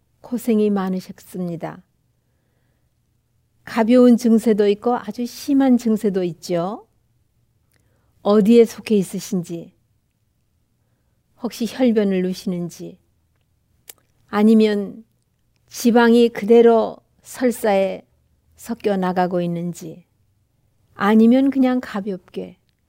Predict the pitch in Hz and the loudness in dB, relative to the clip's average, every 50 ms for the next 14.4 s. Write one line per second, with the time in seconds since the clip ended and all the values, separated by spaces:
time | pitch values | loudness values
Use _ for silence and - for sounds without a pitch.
0 | _ _ _ _ _ - 233 214 220 220 214 202 214 208 208 208 196 185 - - | _ _ _ _ _ -4 -2 -2 0 0 0 0 0 -2 -2 -4 -6 -8 -12 -16
1 | - - 202 185 180 180 180 190 _ _ _ _ _ _ _ _ _ - - 247 | -16 -12 -10 -10 -10 -10 -14 -20 _ _ _ _ _ _ _ _ _ -6 -4 -4
2 | 233 226 233 220 208 208 202 190 175 - 202 208 202 208 180 170 185 180 170 180 | -2 -2 -2 -2 -2 -4 -6 -8 -8 -8 -8 -8 -8 -8 -8 -10 -10 -12 -14 -16
3 | 190 _ _ _ _ _ _ _ _ - - 226 226 214 196 - - 190 180 175 | -20 _ _ _ _ _ _ _ _ -10 -6 -4 -4 -4 -6 -8 -10 -12 -12 -12
4 | 175 165 - 175 165 185 190 _ _ _ _ _ _ _ _ _ _ _ _ _ | -12 -14 -16 -20 -20 -20 _ _ _ _ _ _ _ _ _ _ _ _ _ _
5 | _ _ _ _ _ _ _ _ _ - - 311 349 349 339 359 _ _ _ _ | _ _ _ _ _ _ _ _ _ -18 -16 -14 -14 -14 -16 -20 _ _ _ _
6 | _ _ _ _ _ _ _ _ _ _ _ _ _ - - 240 247 247 240 240 | _ _ _ _ _ _ _ _ _ _ _ _ _ -6 -2 0 2 2 2 2
7 | 233 226 226 226 226 _ - - - - 294 311 320 339 - - - 277 262 254 | 0 -2 -4 -6 -10 _ -10 -8 -6 -4 -4 -4 -6 -8 -10 -6 -2 2 2 4
8 | 233 233 233 226 240 339 466 - _ _ _ _ _ _ _ _ _ _ _ _ | 4 2 0 0 -2 -4 -8 -14 _ _ _ _ _ _ _ _ _ _ _ _
9 | _ _ _ _ _ _ _ _ _ _ _ - - - - 285 262 254 285 302 | _ _ _ _ _ _ _ _ _ _ _ -20 -14 -8 -4 -2 -2 -2 -4 -6
10 | 294 - 285 330 349 330 277 262 262 247 240 240 233 226 220 - _ _ _ - | -10 -12 -12 -10 -10 -8 -4 -2 0 0 0 0 -2 -6 -10 -16 _ _ _ -16
11 | - - 269 269 254 233 220 202 190 175 175 - - 202 180 - - - - 175 | -10 -8 -4 -2 0 0 0 -2 -2 -6 -8 -10 -12 -14 -14 -14 -16 -16 -14 -14
12 | 190 240 453 _ _ _ _ _ _ _ _ _ _ _ _ _ _ _ _ _ | -14 -14 -16 _ _ _ _ _ _ _ _ _ _ _ _ _ _ _ _ _
13 | _ _ _ _ - - 240 262 262 247 285 294 285 - - - - - 370 330 | _ _ _ _ -4 0 0 0 0 0 -2 -4 -6 -10 -16 -8 -4 -2 2 2
14 | 302 269 262 262 262 269 262 | 2 2 2 0 -4 -4 -8